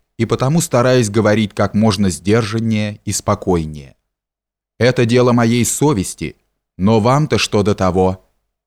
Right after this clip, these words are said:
"Как что до того? Мне-то? Ха-ха! Да ведь я, кажется, пока ещё еврей,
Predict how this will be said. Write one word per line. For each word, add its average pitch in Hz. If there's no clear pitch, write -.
"Как 160
что 104
до 101
того? 92
Мне-то? 110
Ха-ха! 101
Да 92
ведь 117
я, 127
кажется, 120
пока 113
ещё 120
еврей, 113